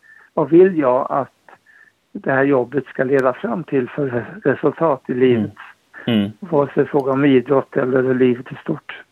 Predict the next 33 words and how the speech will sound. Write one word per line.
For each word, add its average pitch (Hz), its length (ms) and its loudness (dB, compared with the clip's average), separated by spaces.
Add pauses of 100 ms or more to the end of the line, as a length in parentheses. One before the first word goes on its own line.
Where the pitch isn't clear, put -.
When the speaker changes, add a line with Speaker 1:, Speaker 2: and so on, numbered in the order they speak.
(120)
Speaker 2:
Just 117 260 -12
det. 107 100 -14 (180)
Otroligt 135 540 2
intressant. 110 520 -2 (500)
Ehm, 107 280 0 (800)
för 143 180 6
Gävle 175 380 8
I 180 200 8
F - 180 6
nu 120 200 4
har 135 200 8
ju 127 60 6
ramlat 127 380 6
ur 131 160 6
allsvenskan 117 720 2
och 120 220 -2
hamnat 117 300 0
i 127 40 0
superettan. 110 960 0
Och 120 260 2 (420)
man 123 200 0
har 135 140 6
ju 131 260 0
förlorat 151 420 2
några 139 160 2
spelare, 120 480 4
men 123 240 0
man, 123 220 -4
man, 123 180 0
man 131 160 0
har 131 80 2
ju 139 60 0
fått, 165 300 -6